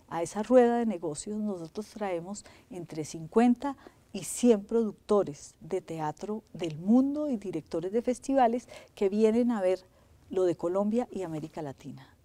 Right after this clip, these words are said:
Nosotros no los invitamos para que vean lo de otras partes del mundo porque consideramos que ellos tienen sus propias plataformas de venta. Y eso para los grupos de América Latina. Eh, por el, las,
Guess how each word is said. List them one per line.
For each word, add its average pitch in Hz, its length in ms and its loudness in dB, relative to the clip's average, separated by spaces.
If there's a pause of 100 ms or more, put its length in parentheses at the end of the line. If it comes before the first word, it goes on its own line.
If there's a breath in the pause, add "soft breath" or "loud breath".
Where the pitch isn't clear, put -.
(240)
Nosotros 175 400 -10
no 208 240 0
los 214 180 -4
invitamos 180 540 -8
para 185 200 -12
que 165 140 -14
vean 156 300 -8 (320 soft breath)
lo 180 140 0
de 165 120 0
otras 202 240 -6
partes 202 380 -6
del 196 140 -8
mundo 190 280 -10
porque 214 280 -6
consideramos 233 760 2
que 233 100 -4
ellos 208 200 -6
tienen 214 340 -2 (300 loud breath)
sus - 280 -8
propias 226 440 4
plataformas 180 680 -8
de 196 80 0
venta. 185 440 -4 (1080 soft breath)
Y 214 200 6
eso 208 240 2
para 190 220 -8
los 160 180 -12
grupos 185 320 -10
de 190 100 -4
América 165 400 -12
Latina. 156 500 -14 (300)
Eh, 185 280 -6 (920)
por 190 280 -2
el, 175 720 -6
las, 165 380 -8